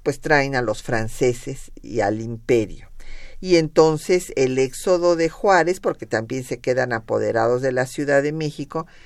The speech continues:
es hacia el norte hasta llegar a Paso del Norte. Y hay que, eh, pues recordar que en ese momento, eh, pues hubo diversos, eh, primero en la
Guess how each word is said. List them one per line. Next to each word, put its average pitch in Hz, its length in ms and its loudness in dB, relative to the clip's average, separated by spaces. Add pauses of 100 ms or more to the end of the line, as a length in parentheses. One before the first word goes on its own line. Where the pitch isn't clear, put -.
(120)
es 143 200 2
hacia 143 280 2
el 120 140 -2
norte 143 300 -2
hasta 143 240 -4
llegar 120 420 2
a 113 140 2
Paso 113 440 -4
del 127 300 -4
Norte. 160 560 -4 (720)
Y 196 180 4
hay 180 240 8
que, 180 580 6
eh, 143 140 -2
pues 139 340 -4
recordar 151 640 4 (720)
que 135 260 0
en 135 120 -4
ese 143 280 -2
momento, 170 720 0 (360)
eh, - 100 -12 (160)
pues 135 220 0
hubo 139 460 4
diversos, 139 1040 0 (140)
eh, 107 320 -8
primero 127 400 -4
en 165 100 -2
la 113 380 -2